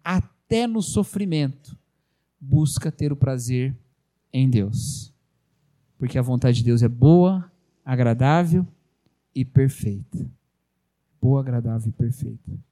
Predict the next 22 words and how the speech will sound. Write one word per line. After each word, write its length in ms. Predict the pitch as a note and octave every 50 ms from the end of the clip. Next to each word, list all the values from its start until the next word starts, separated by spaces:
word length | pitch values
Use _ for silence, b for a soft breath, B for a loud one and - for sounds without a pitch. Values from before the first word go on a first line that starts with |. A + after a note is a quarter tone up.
| _ _ _ _ _ _ _ _ _ _ -
Por 160 | - D#3+ D#3+
isso, 320 | G3 A3 G3+ - - E3+ D#3+
meus 200 | D3+ C#3+ B2+ B2+
irmãos, 320 | C3 B2 A#2 A#2 A#2+ A#2
eu 80 | C3+ C3
quero 200 | - E3+ F3 -
convidá-los 1160 | - - G#3 G#3+ G3 F3 F#3+ D#3+ C#3 C#3+ C#3 C#3+ C3+ B2+ A#2+ A#2+ A2+ G#2+ G2 - - - - - _ _ _ _ _ _ _ _ _ _ _ _ _
a 340 | - D#3+ D#3+ D#3+ E3 E3+ G#3
assumir 640 | A3 - - - - - - A3 G#3 F#3 F3 F3+ F#3
um 120 | F3+ F3
compromisso 880 | D#3 - - G#3+ G#3+ F#3+ F3+ F#3 F#3 E3 D#3+ E3 F3 E3 - - - E3
de 140 | C#3+ E3 D#3+
renovação 640 | D3 D#3+ E3 D#3 D3 C#3+ C#3+ C#3 C#3 C3+ - C#3+
de 140 | C3 B2+ C3
mente. 540 | B2 A#2+ G#2+ G#2+ A#2 B2+ - - - - _ _ _ _ _ _ _ _ _ _ _ _ -
Assumir 520 | D#3 D#3+ D#3 - - E3+ D#3+ E3 F3+ F3+
um 80 | F3+ E3+
compromisso 580 | F3 E3 D#3 E3 D#3 D3 D3 C#3+ C3+ - -
de 80 | C3 C3
renovação 520 | C3 C3 C3 B2 A#2+ B2+ A#2+ - B2+ B2+
de 140 | A2+ - A#2
mente. 420 | G#2+ G#2+ G#2+ A2 - - D3 C3